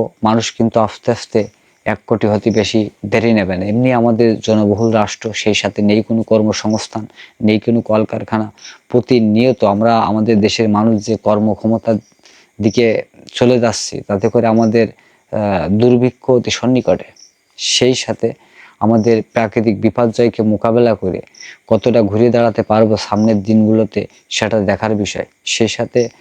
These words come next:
ভারত প্রতিনিয়ত আমাদের দিকে যে চাপ বাড়াচ্ছে, সেটা অভাবনীয় একটা বিষয়। আহ, কিছুদিন আগে আপনারা জানেন, গত পরশু দিনকার একটা নিউজ,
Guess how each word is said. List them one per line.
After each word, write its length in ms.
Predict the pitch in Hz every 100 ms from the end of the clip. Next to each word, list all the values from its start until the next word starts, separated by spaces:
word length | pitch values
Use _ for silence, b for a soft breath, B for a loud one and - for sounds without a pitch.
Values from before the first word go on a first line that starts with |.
| b b
ভারত 300 | 90 104 123 -
প্রতিনিয়ত 500 | 117 107 110 113 101
আমাদের 420 | 104 107 110 113
দিকে 280 | 107 104 110
যে 220 | 104 104 - b b
চাপ 280 | - 107 107
বাড়াচ্ছে, 640 | 104 110 117 117 - 101 - _
সেটা 340 | - 113 107 95
অভাবনীয় 680 | - 104 107 123 117 110 98
একটা 200 | - 98
বিষয়। 360 | 101 - 123 b b b b b
আহ, 240 | 101 98 92
কিছুদিন 360 | 117 - 131 127
আগে 340 | 117 113 117
আপনারা 600 | 113 - - 110 110 104 110
জানেন, 240 | 107 110 110
গত 220 | 110 107
পরশু 400 | 95 104 - 120
দিনকার 300 | 117 113 104
একটা 260 | 98 - 98
নিউজ, 280 | 95 117